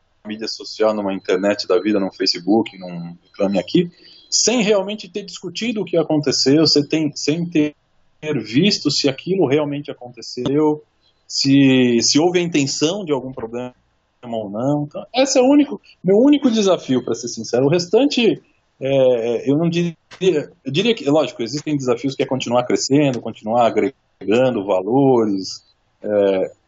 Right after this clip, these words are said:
mas o, o, o que, o que, o que me pega, me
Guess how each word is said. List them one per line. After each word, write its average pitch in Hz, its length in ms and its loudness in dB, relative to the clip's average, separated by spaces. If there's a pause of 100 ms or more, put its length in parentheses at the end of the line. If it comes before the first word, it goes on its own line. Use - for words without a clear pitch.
(100)
mas 139 280 2
o, 143 160 2
o, - 240 -6 (1000)
o 120 100 -2
que, 175 300 0
o 143 80 2
que, 190 260 -4
o 151 80 2
que 208 120 -8
me 214 180 -2
pega, 185 260 0 (180)
me 143 220 -14